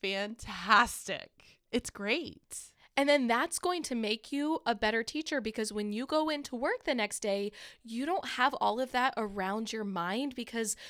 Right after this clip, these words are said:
Speaker 2: you were able to get a good night's sleep and you were able to refill your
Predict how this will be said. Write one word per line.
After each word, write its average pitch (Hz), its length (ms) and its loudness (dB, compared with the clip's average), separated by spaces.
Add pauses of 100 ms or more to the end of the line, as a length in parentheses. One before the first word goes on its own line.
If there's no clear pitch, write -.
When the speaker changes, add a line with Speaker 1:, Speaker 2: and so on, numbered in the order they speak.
Speaker 2:
you 214 140 -4
were 233 80 2
able 294 200 2
to 277 160 -6
get 214 140 -2
a 196 40 0
good 185 200 -6
night's 170 260 -4
sleep - 380 -8
and 226 160 2
you 220 80 -6
were 240 120 0
able 269 360 -2
to 220 400 -2 (420)
refill 285 400 -2
your 247 180 0